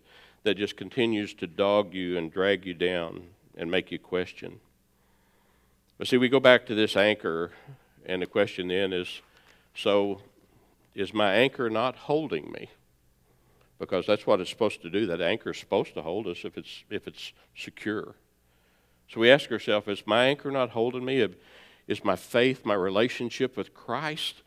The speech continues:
is it not holding me?" So here's the advantage. It's a couple of just short verses in Ephesians four. The advantage of a secure anchor. It says that, "Then we will no longer be infants,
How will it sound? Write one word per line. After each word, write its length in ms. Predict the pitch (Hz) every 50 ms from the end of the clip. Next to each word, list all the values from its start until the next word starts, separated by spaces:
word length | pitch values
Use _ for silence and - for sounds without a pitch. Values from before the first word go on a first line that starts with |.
| _ _ _ _ _
is 180 | - 123 117 107
it 120 | 98 101
not 200 | 110 117 120 113
holding 440 | 117 120 120 131 120 127 131 127 123
me?" 180 | 151 151 151 143 _ _ _ _ _ _ _ _ _ _ _ _ _ _ _
So 160 | - - 123
here's 260 | 143 165 185 180 175
the 140 | - 135 117
advantage. 640 | 107 92 87 110 110 120 117 110 107 95 87 92 90
It's 200 | 92 90 - -
a 60 | 98
couple 340 | 95 - 127 110 - 110 104
of 240 | 95 92 - - 98
just 260 | 104 104 95 - - _ _
short 340 | - - - 123 120 92 82
verses 440 | 98 107 110 113 - - 95 95 92
in 60 | 92
Ephesians 520 | 92 - 113 113 113 104 107 95 92 -
four. 420 | - - 107 98 95 90 90 90 - _ _ _ _ _ _ _ _ _ _ _ _ _ _ _ _ _ _ _ -
The 100 | 107 101
advantage 560 | 95 90 110 107 117 120 117 107 101 87 -
of 80 | 98 87
a 60 | 85
secure 800 | 87 85 - - - - - 113 110 110 107 107 107 107 107 104 - - _ _ _ _ _ _ _ _ _ -
anchor. 500 | 87 92 92 87 - - - - - - _ _ _ _ _ _ _ _ _ _ _ _ _ _ _ _ _ _ _ _ _ _
It 100 | - -
says 360 | - - 110 107 104 95 - -
that, 180 | 104 95 92 - - - - - _ _ _ _ _ _ _ _ _ _ _ _ _ _ _ _ _
"Then 280 | 95 101 131 151 156 143
we 160 | 139 135 127
will 180 | 110 107 107 101
no 260 | 104 117 131 147 151
longer 440 | 139 135 131 135 131 117 101 101 98
be 260 | 92 101 95 95 101
infants, 560 | 107 107 104 - - 82 82 - - -